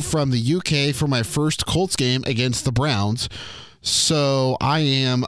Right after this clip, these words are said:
unlikely to see very, uh, uh, unlikely to see Anthony Richardson, and I am very gutted about it.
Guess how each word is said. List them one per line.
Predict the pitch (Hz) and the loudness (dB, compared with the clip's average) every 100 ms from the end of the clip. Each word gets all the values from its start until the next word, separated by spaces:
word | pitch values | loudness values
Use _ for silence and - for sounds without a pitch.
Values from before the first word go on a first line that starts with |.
| - | -2
unlikely | 156 160 143 156 - 143 | -2 0 0 -2 -2 0
to | 131 | 0
see | - 131 120 127 - 98 | 0 0 0 -2 -4 -6
very, | 117 131 143 143 139 - | -2 0 0 0 -2 -2
uh, | 135 113 - | -2 -2 -2
uh, | 160 143 | -4 0
unlikely | 165 170 165 165 | 0 0 0 0
to | 139 | 0
see | - 147 | 0 -2
Anthony | 147 143 120 | 0 0 0
Richardson, | 139 - 151 147 | 0 -2 -2 -2
and | 135 123 | 0 0
I | 135 | 0
am | 127 113 | 0 0
very | 127 135 131 | 0 0 0
gutted | 120 123 127 123 - | 0 0 0 -2 -2
about | 110 120 117 110 | -4 -2 0 0
it. | 82 - | -2 -6